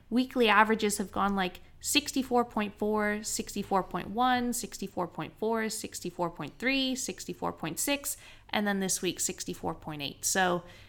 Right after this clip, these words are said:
yeah, still sitting, like, within a few hundred gram bandwidth, which is good, but it is slowly creeping up on average, which is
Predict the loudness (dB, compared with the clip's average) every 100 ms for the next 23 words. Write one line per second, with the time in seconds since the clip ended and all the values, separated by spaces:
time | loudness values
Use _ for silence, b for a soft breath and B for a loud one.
0 | B 0 0 -2 -4 0 2 2 2 0
1 | 0 -2 -4 -6 -6 -6 -4 -4 -2 -4
2 | -8 -10 -8 -6 -6 -4 -4 -4 -4 -6
3 | -6 -6 -6 -6 -8 -14 -20 -12 -8 -6
4 | -4 -4 -4 -6 -12 -10 -8 -8 -4 -2
5 | 0 0 -2 -4 -2 2 2 2 0 -2
6 | -2 -4 -6 -6 -6 -10 -10 -8 -6 -6
7 | -6 -10 -10 -10 -6 -6